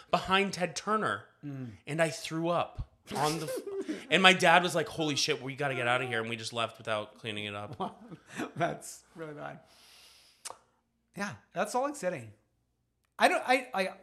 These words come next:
Speaker 2: it's hard to envision where, where we're going.
Speaker 1: Well, we'll probably do, like, two more ski trips.
Speaker 2: <laughs> No, please.
Speaker 1: Down the Bunny Hill.
Speaker 2: Okay. Um, shall we crown a Freak of the Week and the One True Queen?
Speaker 1: Let's do it.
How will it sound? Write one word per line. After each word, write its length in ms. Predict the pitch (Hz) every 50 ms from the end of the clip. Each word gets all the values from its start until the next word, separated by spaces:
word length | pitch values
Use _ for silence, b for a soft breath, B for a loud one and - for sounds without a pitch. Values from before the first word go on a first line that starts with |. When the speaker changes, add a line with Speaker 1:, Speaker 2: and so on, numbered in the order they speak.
| - - -
Speaker 2:
it's 140 | 214 208 -
hard 220 | - 233 254 254
to 40 | 311
envision 560 | 330 277 208 233 226 185 208 190 160 143 143
where, 400 | 139 165 170 180 185 190 - 214 165
where 180 | 143 165 170 175
we're 120 | 165 165
going. 480 | 147 147 139 135 135 131 - - 143 - _ _ _ _ _ _ _ - - _ -
Speaker 1:
Well, 320 | 190 226 226 220 - 143 165
we'll 120 | 196 208 208
probably 240 | 214 240 - 196
do, 120 | 151 135 127
like, 240 | 120 104 - - _
two 180 | - - 127 117
more 180 | 113 110 107
ski 260 | 104 - - 98 92
trips. 600 | 92 - - 104 98 95 - - - - - - _ _ - - -
Speaker 2:
<laughs> 240 | - - - - -
No, 420 | 285 196 175 175 170 180 185 180 165
please. 260 | 151 190 208 233 262
Speaker 1:
Down 200 | 294 285 - -
the 80 | 170 165
Bunny 260 | 151 143 139 139 139 139
Hill. 420 | 139 127 120 117 113 113 117 120 - - _ _ 151 139 B B B B B B B B B B B B B B -
Speaker 2:
Okay. 240 | 156 135 120 104 98 - - _ -
Um, 520 | 170 170 170 170 170 165 165 170 - -
shall 240 | - - 185 175 180
we 560 | 185 185 185 185 180 185 180 180 180 185 - - -
crown 240 | - 175 175 180
a 40 | 185
Freak 200 | - - 180 156
of 80 | 170 160
the 60 | 165
Week 120 | 160 165 151
and 80 | 190
the 40 | 160
One 100 | 151 156 156
True 140 | - 156
Queen? 220 | 139 165 185 247 285 - _ _ _ _ _ _ 127
Speaker 1:
Let's 180 | 135 131 - -
do 200 | - 113 131 160
it. 200 | 143 101 87